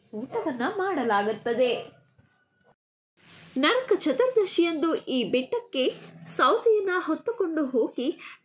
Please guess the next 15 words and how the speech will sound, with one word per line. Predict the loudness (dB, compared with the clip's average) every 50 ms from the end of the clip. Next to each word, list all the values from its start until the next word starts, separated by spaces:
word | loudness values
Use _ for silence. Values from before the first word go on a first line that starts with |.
| -8 -4
ಸಂಜೆ | -2 -2 -2 0 0 0 0 0 0 -2
ದೀಪಗಳನ್ನ | -2 -2 -2 -2 -4 -2 -2 0 0 0 0 0
ಹಚ್ಚಲಾಗುತ್ತದೆ. | -2 -2 -2 -6 -6 -2 0 2 2 2 2 2 0 -2 -2 -2 0 4 4 4 4 2 0 -8 -16 _ _ _ _ _ _ _ _ _ _ _ _ _ _ _ _ -8 -4 0
ದೇವಿರಮ್ಮ | 0 0 2 4 6 6 6 6 4 2 2 2 2
ಬೆಟ್ಟದಲ್ಲಿ | 2 2 0 0 0 0 0 2 2 4 4 4 2 2 0 -2 -8 -16 -16 _ -6 0 2
ದೀಪವನ್ನ | 4 4 4 2 0 -4 -2 -2 0 0 0
ಹಚ್ಚಿದ | 0 0 -2 -4 0 0 0 2 2
ನಂತರವೇ | 0 0 0 0 0 -2 -2 -2 0 0 2 2 2 0 0 -2 -6 -10 -20 -20 _ -6
ಸುತ್ತಮುತ್ತಲಿನ | 0 0 0 2 2 0 0 0 -2 -2 0 0 2 2 2 2 0 0
ಗ್ರಾಮಗಳ | 2 2 2 2 2 2 -2 -4 -4 -4 -2
ಮನೆಯಲ್ಲಿ | -2 -2 -2 -2 0 0 0 0 2 2 2 0 0 -2 -4 -10 -20 -20 -14 -10 -6 -2
ದೀಪವನ್ನ | 0 2 0 2 0 -2 -2 -2 -2 -2 0 -2
ಹಚ್ಚಿ | 0 -2 -2 -4 -2 -2 -2 0 0 0
ದೀಪಾವಳಿಯನ್ನ | -2 -2 -2 -2 -2 -2 0 0 0 0 0 2 2 2 2 2 0 0 2 0 0 0 -4 -12 _ _ -8
ಆಚರಿಸುತ್ತಾರೆ. | -6 -6 -6 -6 -6 -6 -6 -6 -4 -2 -2 -4 -4 -2 0 2 2 4 4 4 2 2 0 -8